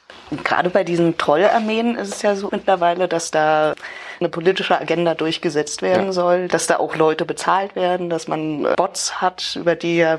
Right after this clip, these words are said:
Speaker 1: wahrscheinlich mehr geredet wird, als sie tatsächlich existieren.
Speaker 2: <laughs>
Speaker 1: Deshalb hab ich mich so gefragt, sind das nicht zwei ganz unterschiedliche Phänomene? Also die,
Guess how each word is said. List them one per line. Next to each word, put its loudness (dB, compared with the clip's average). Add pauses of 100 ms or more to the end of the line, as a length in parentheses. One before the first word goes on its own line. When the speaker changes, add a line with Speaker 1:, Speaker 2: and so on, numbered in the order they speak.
(100)
Speaker 1:
wahrscheinlich 0
mehr 2
geredet 0
wird, 0
als -2
sie -8
tatsächlich -2
existieren. 0
Speaker 2:
<laughs> -10 (800)
Speaker 1:
Deshalb 2
hab 0
ich -2
mich -2
so -2
gefragt, 0
sind 2
das 2
nicht -8
zwei 2
ganz 0
unterschiedliche -2
Phänomene? 2
Also 2
die, 0